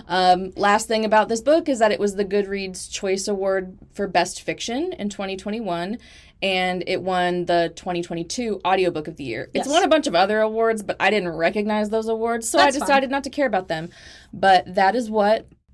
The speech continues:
Speaker 1: I need you guys to know about this book before Hannah tells us why she did or did not hate it.
Speaker 2: Okay. Do you wanna predict?
Speaker 1: Okay, I, I'm gonna admit,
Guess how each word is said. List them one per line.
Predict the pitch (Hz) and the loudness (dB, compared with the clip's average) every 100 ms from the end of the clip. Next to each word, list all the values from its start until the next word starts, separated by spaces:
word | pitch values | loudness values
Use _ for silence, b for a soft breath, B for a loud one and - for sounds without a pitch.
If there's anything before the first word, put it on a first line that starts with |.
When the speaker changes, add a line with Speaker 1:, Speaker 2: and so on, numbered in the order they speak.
| _ | _
Speaker 1:
I | 185 202 | 0 2
need | 196 190 | 0 -2
you | 196 190 | -4 0
guys | 196 185 202 | 4 4 4
to | - | 0
know | 214 196 | 2 4
about | 196 202 | 4 2
this | 269 | -2
book | 208 214 349 | -2 0 0
before | 370 339 285 | 0 -2 -2
Hannah | 269 269 | -2 -2
tells | 262 233 | 0 0
us | 240 | 0
why | 220 208 | -4 -4
she | 214 220 | -4 -8
did | 190 180 175 202 | -4 2 4 2
or | 226 | -4
did | 170 170 | -4 -4
not | 202 156 151 165 208 - - - - _ | -2 -4 -4 -4 -4 -8 -18 -20 -20 _
hate | - 277 | -12 -10
it. | - - - - | -10 -12 -16 -8
Speaker 2:
Okay. | 277 - - 269 _ _ - | -4 -4 -6 -14 _ _ -6
Do | 220 | -2
you | 220 | 0
wanna | 202 190 | -2 -4
predict? | 196 202 208 - - _ _ _ _ - | -8 -6 -6 -8 -18 _ _ _ _ 4
Speaker 1:
Okay, | 220 247 269 | 6 6 4
I, | 220 262 - | 6 6 4
I'm | 240 | 2
gonna | 262 262 | 2 2
admit, | 226 202 208 - | 0 0 0 -2